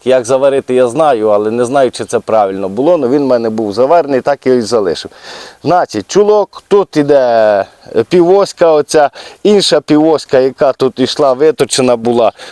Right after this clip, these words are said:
втулка така всередину, в цю трубу, обварена в трубі, отак, бачите, з бортиком. І, ну, тут вже не видно, але я вам зараз ставлю таку ставочку. І отут обварена до цієї пі-,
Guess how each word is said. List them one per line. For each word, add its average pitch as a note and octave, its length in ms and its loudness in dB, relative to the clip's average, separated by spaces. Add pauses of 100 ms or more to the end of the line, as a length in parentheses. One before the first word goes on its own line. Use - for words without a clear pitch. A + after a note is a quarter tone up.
втулка F3+ 540 0
така F3 320 0
всередину, F3 800 0
в D3 40 -4
цю E3+ 240 0
трубу, E3 540 0 (920)
обварена C#3+ 800 0 (300)
в - 120 -6
трубі, F#3+ 540 0 (120)
отак, E3+ 440 -2
бачите, E3 380 0
з B2+ 40 -6
бортиком. D3 720 -2 (420)
І, A#3+ 360 2
ну, G3 140 0
тут F3+ 160 0
вже E3 160 2
не F3 120 0
видно, F3 260 2
але C#3 140 4
я C#3 60 4
вам C3+ 100 0
зараз C3 260 0
ставлю B2 340 -2
таку A#2 260 -4
ставочку. G#2+ 640 -2
І B3+ 120 2
отут G3+ 380 0
обварена C#3 500 0
до A#2 120 -2
цієї B2 320 0
пі-, G#2 1000 2